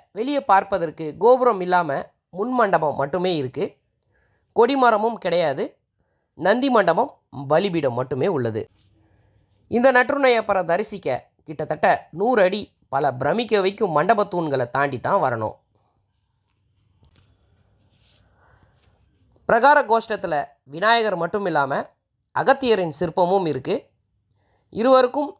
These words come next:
திருமண காட்சி கொடுத்த ஸ்தலம் இல்லையா? தக்ஷணாமூர்த்தி, லிங்கோத்பவர், துர்க்கைன்னு அனைத்துமே பிரமிக்க வைக்கும் சிற்பங்கள்.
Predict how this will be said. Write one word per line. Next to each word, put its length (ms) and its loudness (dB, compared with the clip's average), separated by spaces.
திருமண 380 -2
காட்சி 300 -4
கொடுத்த 320 -6
ஸ்தலம் 320 0
இல்லையா? 460 -2
தக்ஷணாமூர்த்தி, 880 0
லிங்கோத்பவர், 800 0
துர்க்கைன்னு 600 -2
அனைத்துமே 720 -2
பிரமிக்க 420 0
வைக்கும் 280 -2
சிற்பங்கள். 580 -4